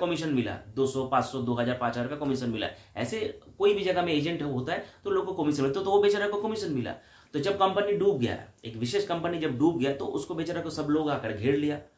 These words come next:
बहुत लोगों को परेशान कर रहा था। ऐसे परिस्थिति में वो जब रोते-रोते मेरे पास आया, "जी, ऐसा परिस्थिति है, मुझे आप बचाइए ऐसा परिस्थिति में।" तब ये मंत्र का बारे में, ये मंत्र मुझे अपने गुरुदेव ने उपदेश दिया था, तब ये मंत्र के बारे में मुझे ध्यान आया, "चलो, इस मंत्र का उपयोग करके एक बार देखते हैं, इस मंत्र का कैसा रहता है।"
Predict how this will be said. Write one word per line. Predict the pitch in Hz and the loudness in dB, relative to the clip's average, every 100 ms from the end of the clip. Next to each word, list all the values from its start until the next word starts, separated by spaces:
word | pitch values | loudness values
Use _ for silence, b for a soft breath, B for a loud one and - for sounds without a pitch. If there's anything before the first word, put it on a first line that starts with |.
| b b | b b
बहुत | 101 139 151 | -2 0 2
लोगों | 151 143 | 0 0
को | |
परेशान | 127 107 104 160 151 | -2 -2 -4 -4 -4
कर | 151 | -4
रहा | 143 139 | -2 -4
था। | 135 | -6
ऐसे | 131 160 | -8 -6
परिस्थिति | 139 139 139 139 | -4 -4 -4 -4
में | 139 | -2
वो | 160 139 | -2 -2
जब | 139 127 | -2 -2
रोते-रोते | 117 120 131 123 | -2 -2 -2 -2
मेरे | 117 117 | -4 -4
पास | 123 120 | -6 -6
आया, | 107 143 - b b b | -4 -6 -8 b b b
"जी, | 123 | -2
ऐसा | 120 127 | 0 0
परिस्थिति | 120 120 117 135 | -2 -2 -2 -4
है, | 175 | -4
मुझे | 123 107 117 107 98 - - | -2 -2 -2 -2 -6 -10 -8
आप | 107 | -4
बचाइए | 104 127 113 110 | -2 0 0 0
ऐसा | 123 | -2
परिस्थिति | 120 104 98 87 | -6 -8 -12 -12
में।" | - 95 b b b - | -14 -14 b b b 4
तब | 208 208 | 6 6
ये | 220 | 4
मंत्र | 208 180 175 | 2 2 0
का | 175 | -2
बारे | 175 139 135 | 4 6 4
में, | 151 | 0
ये | 196 | -4
मंत्र | 156 147 | -4 -4
मुझे | 151 143 | -4 -2
अपने | 139 139 120 | -2 -2 0
गुरुदेव | 120 123 131 | 0 2 2
ने | 127 139 - | 0 -2 -6
उपदेश | 101 117 147 | -6 -2 0
दिया | 113 127 | 0 -2
था, | 127 143 | -2 -4
तब | 170 | -2
ये | 170 | -2
मंत्र | 147 147 | -2 -4
के | 151 | -2
बारे | 135 139 | 0 0
में | |
मुझे | 139 135 | 0 -2
ध्यान | 98 113 123 | -2 -2 0
आया, | 123 | -2
"चलो, | 135 151 | -2 -2
इस | 107 | 0
मंत्र | 120 120 | 0 -2
का | 123 | -2
उपयोग | 147 110 123 131 | -4 0 -2 -2
करके | 113 123 | -6 -6
एक | 104 | -4
बार | 110 107 | -4 -4
देखते | 104 101 | -8 -6
हैं, | 151 | -8
इस | 110 | -8
मंत्र | 107 117 | -10 -10
का | 120 | -12
कैसा | 113 117 113 | -8 -6 -6
रहता | 95 87 | -6 -8
है।" | 87 | -10